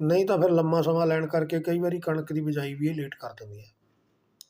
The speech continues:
ਕੱਦ ਦੀ ਜੇਕਰ ਆਪਾਂ ਗੱਲ ਕਰਦੇ ਹਾਂ, ਕੱਦ ਇਹਦਾ ਜਿਹੜਾ ਗਿਆਰਾਂ ਇੱਕੀ ਦੇ ਨਾਲੋਂ ਤਾਂ ਘੱਟ ਹੈ, ਪਰ ਕੱਦ ਫਿਰ ਵੀ ਕਾਫੀ ਹੋ ਜਾਂਦਾ। ਛੋਟੇ ਕੱਦ ਵਾਲੀ ਕਿਸਮ ਤਾਂ ਇਹਨੂੰ ਆਪਾਂ ਨਹੀਂ ਕਹਿ ਸਕਦੇ,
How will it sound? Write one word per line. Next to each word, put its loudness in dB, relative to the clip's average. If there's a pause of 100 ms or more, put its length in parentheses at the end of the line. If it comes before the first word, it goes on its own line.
(140)
ਕੱਦ 2
ਦੀ 2
ਜੇਕਰ 6
ਆਪਾਂ 2
ਗੱਲ 2
ਕਰਦੇ 0
ਹਾਂ, 0
ਕੱਦ -4
ਇਹਦਾ 4
ਜਿਹੜਾ 0
ਗਿਆਰਾਂ 0
ਇੱਕੀ -4
ਦੇ -2
ਨਾਲੋਂ -2
ਤਾਂ -4
ਘੱਟ -8
ਹੈ, -4 (1040)
ਪਰ 6
ਕੱਦ 2
ਫਿਰ 2
ਵੀ 0
ਕਾਫੀ 0
ਹੋ 2
ਜਾਂਦਾ। 2
ਛੋਟੇ -2
ਕੱਦ 0
ਵਾਲੀ 4
ਕਿਸਮ -4
ਤਾਂ -2
ਇਹਨੂੰ -2
ਆਪਾਂ -6
ਨਹੀਂ -6
ਕਹਿ -2
ਸਕਦੇ, -8